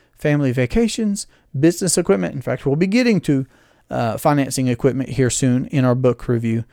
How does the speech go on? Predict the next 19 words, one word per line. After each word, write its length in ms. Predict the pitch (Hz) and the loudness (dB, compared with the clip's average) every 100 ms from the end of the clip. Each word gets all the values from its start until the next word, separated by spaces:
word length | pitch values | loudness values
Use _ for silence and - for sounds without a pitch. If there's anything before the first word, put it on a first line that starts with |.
| _ _ | _ _
series, 360 | - 127 120 | -4 -2 -2
but 160 | - 135 | -2 -2
we 120 | 151 | -2
could 320 | - - 294 | -2 -2 0
be 80 | 294 | 0
talking 420 | 254 220 185 147 | 4 4 4 0
about 300 | 131 123 107 - | 0 2 0 0
anything. 440 | 170 170 127 117 | 0 0 0 -2
The 80 | 110 | -2
point 400 | - 226 233 - | 2 4 4 2
is 180 | 131 127 | 0 2
that 260 | 123 113 | 2 2
there's 200 | 135 139 | 0 0
gonna 180 | - 180 | 0 -2
be 140 | 165 | 0
this 280 | 165 135 - | 0 0 -2
natural 920 | 120 123 127 127 143 156 - 196 202 - | -2 -2 0 0 0 -2 -2 0 0 -2
expansion 1120 | 127 - - - - 160 - - - 104 143 - _ - _ _ - | -6 -6 -8 -8 -2 -2 -2 -8 -10 -10 -12 -20 _ -20 _ _ -2
of 520 | 131 120 117 - | 2 4 2 -4